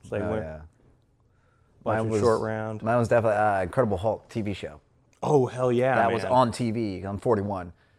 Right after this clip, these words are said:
Speaker 2: so a little bit older, but it was on T V when I was a small
Speaker 1: Mm-hmm.
Speaker 2: kid. And I remember every time he turned into the Hulk, I would run into the dining room and hide underneath the table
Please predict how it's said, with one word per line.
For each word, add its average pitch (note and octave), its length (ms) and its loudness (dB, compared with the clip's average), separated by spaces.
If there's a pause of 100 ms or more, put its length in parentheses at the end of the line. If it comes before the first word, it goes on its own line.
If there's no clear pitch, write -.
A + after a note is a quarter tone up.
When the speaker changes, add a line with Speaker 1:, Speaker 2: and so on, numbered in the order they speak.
Speaker 2:
so A2 100 -10
a - 20 -4
little G#2+ 180 2
bit G#2 100 2
older, G2 180 4
but G2 380 2
it A2+ 60 -6
was G#2+ 100 0
on A2+ 160 4
T A2 200 -2
V A2+ 200 2
when G#2 100 -2
I G2 60 -2
was B2+ 140 0
a B2+ 40 2
small A#2+ 200 2
Speaker 1:
Mm-hmm. A2+ 80 -4
Speaker 2:
kid. G#2 280 0 (460)
And A#2 120 -2
I A2+ 80 4
remember A2+ 480 0
every B2 200 2
time A#2 220 2
he A2+ 60 -2
turned A2+ 240 0
into G2 120 -4
the F#2 120 0
Hulk, G2+ 400 0 (100)
I G2 140 4
would F#2+ 200 -6 (340)
run A2+ 420 0 (400)
into A#2 240 -2
the A2 80 2
dining A2 340 0
room G2 220 -4
and F#2+ 100 -6
hide G#2 260 0
underneath G2 360 -6
the - 100 -6
table - 320 2